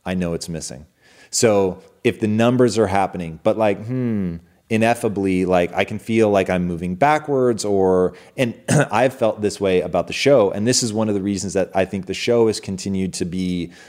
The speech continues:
um, fresh and good, is that when we're, like,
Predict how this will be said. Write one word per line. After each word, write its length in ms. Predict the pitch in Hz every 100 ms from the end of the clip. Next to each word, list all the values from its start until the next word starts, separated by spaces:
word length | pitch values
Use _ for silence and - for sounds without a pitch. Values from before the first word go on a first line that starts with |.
| -
um, 400 | 101 101 95 90
fresh 680 | 90 - 107 107 95 - - -
and 240 | 95 95
good, 480 | 113 110 104 98 87 - _ -
is 280 | 113 98
that 600 | 104 101 95 - - _ _
when 260 | 104 113 110
we're, 220 | 117 117
like, 420 | 117 107 95 -